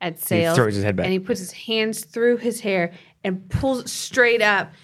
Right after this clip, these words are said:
Speaker 1: and then is screaming. So he just looks like he was
Speaker 2: <laughs>
Speaker 1: shocked from electricity or something.
Speaker 2: Exactly.
Speaker 1: And so it's, uh,
Speaker 2: "I don't wanna brush my hair."
Speaker 1: Yeah.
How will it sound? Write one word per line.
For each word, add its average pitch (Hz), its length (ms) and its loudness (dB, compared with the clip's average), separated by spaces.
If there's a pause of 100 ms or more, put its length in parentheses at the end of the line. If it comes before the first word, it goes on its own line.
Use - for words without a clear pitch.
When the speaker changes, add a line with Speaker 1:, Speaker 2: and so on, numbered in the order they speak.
(240)
Speaker 1:
and 208 120 2
then 208 80 2
is 190 160 -4
screaming. 196 580 0
So 185 180 0
he 202 200 0
just 185 280 -6
looks 208 180 2
like 196 100 4
he 185 80 0
was - 140 2
Speaker 2:
<laughs> - 180 -8
Speaker 1:
shocked 175 220 2 (320)
from 175 380 -4
electricity 170 720 -8
or 147 60 -8
something. 92 400 -6
Speaker 2:
Exactly. 92 380 0 (240)
Speaker 1:
And 160 200 -6
so - 100 -14 (100)
it's, - 200 -18
uh, - 140 -14 (600)
Speaker 2:
"I 160 40 4
don't 170 200 4
wanna 151 220 4
brush 131 240 4
my - 100 0
hair." 117 280 0 (560)
Speaker 1:
Yeah. 190 200 -8